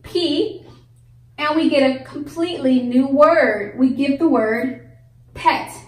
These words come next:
Can you think of another word that we can use that's a rhyming word to get? Another rhyming word to get.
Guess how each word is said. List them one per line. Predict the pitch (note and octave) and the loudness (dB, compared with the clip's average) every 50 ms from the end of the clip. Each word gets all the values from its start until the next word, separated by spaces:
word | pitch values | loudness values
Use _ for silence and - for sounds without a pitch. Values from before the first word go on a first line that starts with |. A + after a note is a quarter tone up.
| - - - - _ _ _ _ _ _ _ _ _ - - - - - - - - - - _ _ _ - _ _ _ - _ _ - - - _ - - - - - | -20 -20 -20 -20 _ _ _ _ _ _ _ _ _ -20 -20 -20 -20 -20 -20 -20 -20 -20 -20 _ _ _ -20 _ _ _ -20 _ _ -20 -20 -20 _ -20 -20 -20 -20 -16
Can | - - D4+ D4 | -8 -4 -2 -2
you | E4 D#4+ | -2 -2
think | D#4+ E4 E4 D4+ C#4+ | 0 -2 -2 0 2
of | C4 B3 A#3+ A#3+ - - | 2 2 2 0 -6 -6
another | A#3 A#3+ A#3+ A#3+ A#3+ B3 B3+ C4 D4+ D#4+ D4+ B3 | -2 0 2 2 4 4 2 2 0 -2 -4 -2
word | G#3 F#3 - - - - - - - - - _ _ _ | -2 -2 -2 -4 -6 -8 -8 -12 -18 -20 -20 _ _ _
that | - - G3 A3 | -6 -6 -4 -4
we | B3 C4+ C4 B3+ | -2 -2 -4 -4
can | - C4 B3+ G#3+ G3+ G3+ G3+ G#3 - - - - - | -4 -4 -2 0 0 0 -2 -6 -10 -14 -20 -20 -20
use | - G3 F#3+ G3+ B3 C4+ C#4+ B3 G#3 G3+ G3+ G3+ G#3 A3 - - - - _ _ - _ _ | -14 -14 -8 -4 -4 -2 -2 -2 -2 -4 -4 -4 -6 -8 -12 -20 -20 -20 _ _ -20 _ _
that's | - - D4+ - - - - - - _ - - - - - - | -4 -4 -4 -6 -10 -14 -18 -20 -20 _ -20 -20 -20 -20 -16 -6
a | G#3+ A3+ | -6 -6
rhyming | A3+ G#3 G3+ G3+ A3 B3 B3+ C4 C#4 C#4+ C#4 C4+ A#3+ G#3+ G3+ G3+ G3 | -4 -4 -6 -2 0 2 2 2 2 0 0 0 0 0 0 -2 -4
word | F3+ F#3+ F#3+ F#3+ F#3 - - - | -4 -4 -6 -8 -8 -8 -8 -10
to | A#3+ | -10
get? | G#3 G3+ - - A#3+ G#3+ - - - - - - - - - _ _ _ - - - - - - _ - - - - - - - - - - - | -10 -10 -4 -2 -2 -2 -2 -4 -8 -14 -20 -20 -20 -20 -20 _ _ _ -20 -20 -20 -20 -20 -20 _ -20 -20 -20 -20 -20 -20 -20 -20 -20 -10 -4
Another | B3 B3+ C4 B3+ C#4 C#4+ C4+ B3+ A3+ A3+ G#3+ | 0 2 2 2 2 2 2 0 0 0 0
rhyming | A3+ A#3 B3 C4 C#4+ C#4+ C#4+ C4+ B3 G#3 G3 | 0 0 0 0 -2 -2 -2 -2 -2 -2 -2
word | F#3+ F#3 F#3 F#3 F3+ F#3 - | -4 -4 -6 -6 -8 -8 -10
to | - - G3+ G3+ | -12 -10 -8 -8
get. | G3+ - - C#4 C4 - - - - | -8 -8 -4 -4 -2 -2 -2 -6 -12